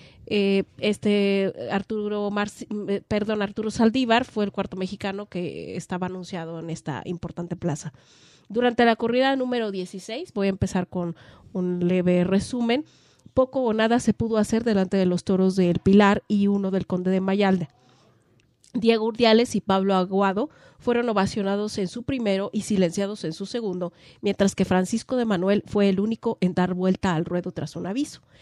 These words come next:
El postrero día, José Garrido se llevó un percance grave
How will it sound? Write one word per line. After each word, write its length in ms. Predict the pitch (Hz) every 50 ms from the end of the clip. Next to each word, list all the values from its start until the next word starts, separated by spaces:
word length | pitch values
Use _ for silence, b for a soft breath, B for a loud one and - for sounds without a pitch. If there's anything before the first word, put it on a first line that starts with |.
| b b b b b b
El 100 | 233 233
postrero 480 | - 233 220 - - 277 294 302 311
día, 340 | 311 302 269 214 185 208 220 -
José 340 | - - 190 - - 240 233
Garrido 380 | 247 247 247 233 214 196 202 208
se 140 | - 190
llevó 180 | 175 180 180 202
un 80 | 220 214
percance 540 | - 214 202 - - 190 190 190 - 202
grave 340 | 180 185 180 175 180 196 208